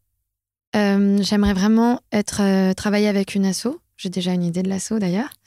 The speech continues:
Et, euh, et l'idée, ce serait ça et surtout rendre plus accessible l'information.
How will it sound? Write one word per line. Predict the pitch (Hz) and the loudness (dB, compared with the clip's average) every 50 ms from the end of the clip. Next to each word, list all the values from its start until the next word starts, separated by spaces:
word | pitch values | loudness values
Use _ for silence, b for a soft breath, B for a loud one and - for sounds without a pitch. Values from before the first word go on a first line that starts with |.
| B B B B B B B B B B _ | B B B B B B B B B B _
Et, | - 214 208 202 202 | 0 2 2 4 4
euh, | 196 190 190 190 190 190 196 196 202 202 202 208 214 214 240 240 - _ _ _ _ - | 4 4 4 4 4 4 4 4 2 2 2 2 0 0 -4 -8 -16 _ _ _ _ -4
et | 240 214 | -2 -2
l'idée, | 190 196 202 190 214 233 | 0 0 0 0 0 -2
ce | 233 - 233 | -2 -2 -6
serait | 208 - - 202 | -6 -4 -4 -4
ça | 180 - - - 247 247 262 - 339 | -2 -2 0 0 0 0 0 -2 -4
et | 226 | -4
surtout | 190 - - 208 190 - - - 226 220 | -6 -4 -6 -8 -8 -8 -6 -4 -2 -2
rendre | 220 190 208 214 208 | 0 0 0 0 0
plus | 196 - 214 202 | 0 -2 -2 -2
accessible | 202 - - 214 - - 214 | -2 -2 -4 -6 -4 -4 -2
l'information. | 214 214 190 214 208 196 190 180 - - 170 | -2 -2 -2 -2 -2 -2 -2 -2 -4 -6 -8